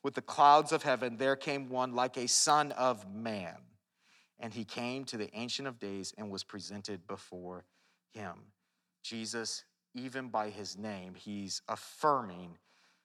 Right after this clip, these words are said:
and confirming to these disciples that they're right about who they say he is. But guys, I wanna, I wanna go back to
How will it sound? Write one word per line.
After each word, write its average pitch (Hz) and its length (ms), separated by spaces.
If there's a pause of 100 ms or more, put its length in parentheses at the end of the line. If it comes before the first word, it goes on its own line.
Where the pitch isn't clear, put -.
(400)
and 107 160
confirming 127 600
to 113 160
these 107 260
disciples 98 600
that 98 160
they're 107 180
right 110 400 (180)
about 104 440
who 120 180
they 113 180
say 92 440 (180)
he 85 240 (140)
is. - 520 (2750)
But 135 120
guys, 143 160
I - 20
wanna, 165 200
I 139 80
wanna 160 200
go 151 140
back 131 380
to 113 360